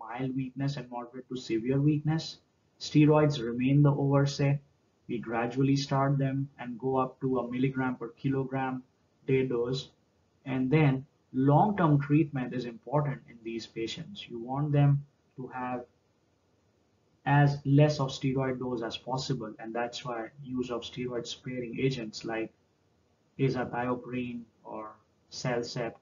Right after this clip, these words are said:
which is mycophenolate mofetil, or methotrexate is important.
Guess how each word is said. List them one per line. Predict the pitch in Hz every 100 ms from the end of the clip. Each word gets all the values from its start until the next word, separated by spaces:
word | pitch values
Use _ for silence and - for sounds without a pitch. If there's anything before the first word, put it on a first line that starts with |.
| _
which | 113 113
is | 113
mycophenolate | 113 117 113 - 127 127 120 113
mofetil, | 110 104 107 110 107
or | 113 110
methotrexate | 131 139 131 - 107 - 117 113
is |
important. | 110 101 101 104 135